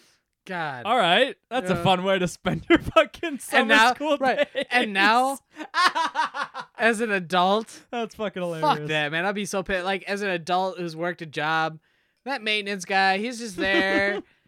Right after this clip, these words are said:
Speaker 1: You know, it's pretty chill for him.
Speaker 2: Dude,
Speaker 1: He's
Speaker 2: dude,
Speaker 1: waxing
Speaker 2: dude.
Speaker 1: floors.
Speaker 2: We have a friend. Imagine Gabe
Speaker 1: Yeah,
Speaker 2: finding that
Speaker 1: having
Speaker 2: situation.
Speaker 1: to deal with that. And, like, uh, people broke into Rosa Parks not long ago, and he had to deal with that, you know,
Speaker 2: Really?
Speaker 1: whole situation.
Speaker 2: I didn't
Speaker 1: Yeah.
Speaker 2: hear about this.
Speaker 1: Yeah, he had to go to court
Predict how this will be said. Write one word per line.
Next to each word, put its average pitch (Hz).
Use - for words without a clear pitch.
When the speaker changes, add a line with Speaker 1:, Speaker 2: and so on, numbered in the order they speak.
Speaker 1:
You 240
know, 220
it's 226
pretty 269
chill 254
for 254
him. 240
Speaker 2:
Dude, 233
Speaker 1:
He's 262
Speaker 2:
dude, 233
Speaker 1:
waxing 254
Speaker 2:
dude. 240
Speaker 1:
floors. 220
Speaker 2:
We 285
have 277
a 262
friend. 208
Imagine 254
Gabe 175
Speaker 1:
Yeah, 330
Speaker 2:
finding 220
that -
Speaker 1:
having 311
Speaker 2:
situation. -
Speaker 1:
to 302
deal 294
with 247
that. 143
And, 277
like, 277
uh, 233
people 269
broke 262
into 247
Rosa 247
Parks 269
not 247
long 320
ago, 151
and 151
he 165
had 151
to 143
deal 156
with 143
that, 135
you 147
know, 190
Speaker 2:
Really? 247
Speaker 1:
whole 117
situation. 135
Speaker 2:
I 165
didn't 240
Speaker 1:
Yeah. -
Speaker 2:
hear 262
about 147
this. 123
Speaker 1:
Yeah, 262
he 233
had 233
to 214
go 220
to 226
court 220